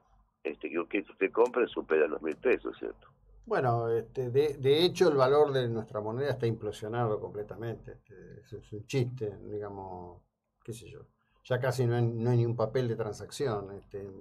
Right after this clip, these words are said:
Speaker 2: ayer me contaban que, este, en Paraguay, por caso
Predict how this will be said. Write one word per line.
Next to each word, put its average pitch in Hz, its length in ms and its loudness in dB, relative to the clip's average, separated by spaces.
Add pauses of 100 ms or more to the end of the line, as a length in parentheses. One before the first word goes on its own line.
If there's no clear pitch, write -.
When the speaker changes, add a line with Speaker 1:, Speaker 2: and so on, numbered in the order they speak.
Speaker 2:
ayer 113 220 -2
me 135 120 4
contaban 120 480 0
que, 113 200 -2 (680)
este, 113 800 -4
en 107 120 -2
Paraguay, 127 520 6
por 120 260 0
caso 143 680 6